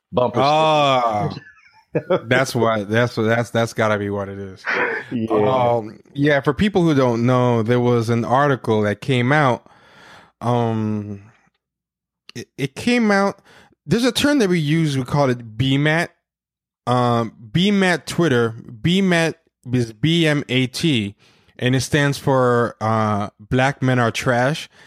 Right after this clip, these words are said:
Speaker 2: And B mat Twitter is a wing of Twitter where it's usually, like, um,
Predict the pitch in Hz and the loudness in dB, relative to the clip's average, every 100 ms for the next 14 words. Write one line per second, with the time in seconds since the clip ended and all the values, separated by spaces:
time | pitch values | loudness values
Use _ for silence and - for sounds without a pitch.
0 | - - 135 135 120 170 214 196 165 - | -20 -8 -2 0 0 0 2 2 0 -2
1 | - 165 147 135 127 120 123 120 120 120 | 0 2 2 0 0 0 2 2 0 -2
2 | - 127 190 170 135 - 175 156 117 110 | -2 0 2 0 -2 -2 0 2 2 0
3 | - - - - - 123 139 135 123 143 | -6 -20 -20 -20 -6 0 2 0 -2 -2
4 | 196 220 185 190 175 160 135 131 127 123 | 0 2 0 0 0 0 0 0 -2 -2
5 | 123 120 117 113 110 110 | 0 0 0 -2 -2 -4